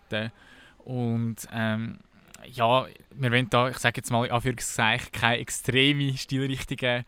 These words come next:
ähm, haben, weil das kann vielleicht ein bisschen abschrecken. Also, wir haben immer noch grosse musikalische Bandbreite. Also, es geht von Gypsy Swing über Blues Rock bis, ja,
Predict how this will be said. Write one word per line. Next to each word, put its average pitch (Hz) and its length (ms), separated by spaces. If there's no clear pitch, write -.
ähm, 113 260
haben, 113 160
weil 113 100
das 117 200
kann 117 120
vielleicht 110 180
ein - 40
bisschen 120 160
abschrecken. 131 600
Also, 120 460
wir 131 100
haben 131 140
immer 160 160
noch 139 80
grosse 170 580
musikalische 143 640
Bandbreite. 131 760
Also, 117 160
es - 120
geht 113 280
von 120 300
Gypsy 139 380
Swing 123 380
über 117 460
Blues 147 400
Rock 131 340
bis, 117 380
ja, 127 520